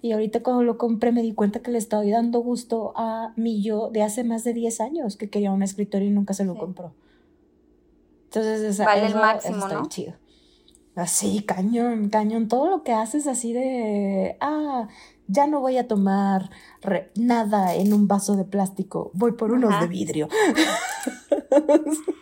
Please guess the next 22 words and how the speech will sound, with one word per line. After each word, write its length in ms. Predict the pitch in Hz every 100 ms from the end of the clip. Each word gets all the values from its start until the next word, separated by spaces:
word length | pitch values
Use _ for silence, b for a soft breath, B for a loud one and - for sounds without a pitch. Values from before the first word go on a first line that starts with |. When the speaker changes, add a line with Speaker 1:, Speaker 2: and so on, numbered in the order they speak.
| B B -
Speaker 2:
Oye, 180 | 269
aparte 320 | 254 254 240 311
también 320 | 320 269 269
eso, 180 | 269 247
¿te 140 | 233
das 200 | 226 240
cuenta 280 | 285 269 302
cuánto 380 | 311 294 302 302
cuestan 380 | 311 302 311 311
las 240 | 294 -
cosas? 640 | - 247 262 302 262 247 214
O 60 |
sea, 200 | - 226
yo, 200 | 220 226
por 100 | 262
ejemplo, 480 | 269 269 247 247 247
así 300 | 254 240 233 -
que, 200 | 226 -
"Ah, 240 | 151 339
necesito 560 | 349 330 302 294 269 339
un 120 | 359
edredón." 500 | 370 359 302 226 220